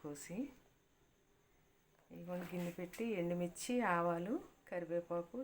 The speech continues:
జీలకర్ర, వెల్లుల్లి వేసాను. పోపు తీయలేదు, మర్చిపోయాను. తర్వాత దొండకాయ ముక్కలు వేసానండి. ఒక హాఫ్ కిలో వరకు వేపేస్తున్నాను.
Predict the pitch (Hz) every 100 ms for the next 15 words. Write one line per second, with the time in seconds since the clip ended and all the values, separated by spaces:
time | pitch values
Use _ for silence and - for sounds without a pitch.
0 | 247 175 160 160 160 165 254 - - _
1 | - _ _ _ _ _ - 185 175 175
2 | 175 180 180 165 - 156 165 262 - -
3 | - - - _ _ - - - - -
4 | - - - - 190 190 233 - 185 175
5 | 165 170 151 143 - - 165 147 143 247
6 | - - - - - - - - _ _
7 | _ _ - 170 190 185 180 175 170 175
8 | 175 - 170 165 160 165 156 160 202 190
9 | 170 165 - 170 170 165 - 170 165 156
10 | 160 156 - 160 151